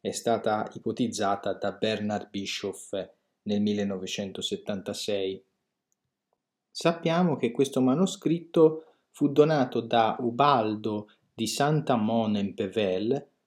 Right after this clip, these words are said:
al suo monastero vicino Lille,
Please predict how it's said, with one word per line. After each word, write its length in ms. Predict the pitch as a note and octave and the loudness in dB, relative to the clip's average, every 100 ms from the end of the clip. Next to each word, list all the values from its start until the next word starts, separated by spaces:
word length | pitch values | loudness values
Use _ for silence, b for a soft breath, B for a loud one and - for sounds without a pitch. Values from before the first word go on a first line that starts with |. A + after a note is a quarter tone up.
| - | -2
al 180 | G3 G3 | 0 0
suo 300 | - G#3 G3+ | 2 6 8
monastero 960 | F3 C#3 A#2 - G#2+ F#2 F#2+ F#2+ - _ _ - | 8 6 0 0 0 2 0 -2 -6 _ _ -6
vicino 420 | G#2 - A2 G#2 | -2 0 0 -2
Lille, 640 | G2 F#2+ F#2 F#2+ F#2+ F#2+ | -4 -6 -6 -4 -4 -8